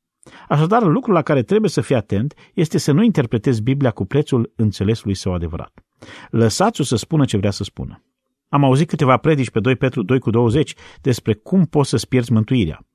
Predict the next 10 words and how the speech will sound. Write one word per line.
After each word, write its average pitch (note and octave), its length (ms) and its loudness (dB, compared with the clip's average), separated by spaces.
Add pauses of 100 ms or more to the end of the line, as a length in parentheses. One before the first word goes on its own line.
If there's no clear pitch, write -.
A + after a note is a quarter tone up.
(360)
În G#2 180 2
mod E3+ 180 2
invariabil, C3 720 2 (140)
îi B2 180 2
veți G#2 240 2
auzi G2+ 280 2
pe C#3+ 120 -2
unii A#2+ 200 4
oameni B2 220 4
spunând: A#2 400 0